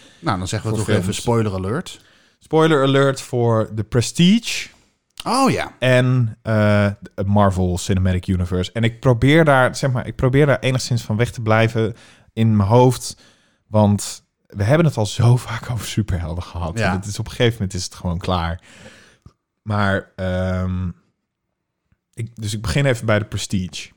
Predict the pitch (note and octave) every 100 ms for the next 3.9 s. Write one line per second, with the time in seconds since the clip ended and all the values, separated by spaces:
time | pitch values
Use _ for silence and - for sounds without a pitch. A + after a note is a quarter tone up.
0 | _ _ G#2 G#2 G#2 G2+ G2+ G2 F#2+ G2+
1 | - - - - - _ - C#3 C#3+ D#3+
2 | - B2 C3+ D#3+ D#3+ _ _ - A2 G#2+
3 | G#2 G#2 G2+ G2 G2 G2 - F#2+ F#2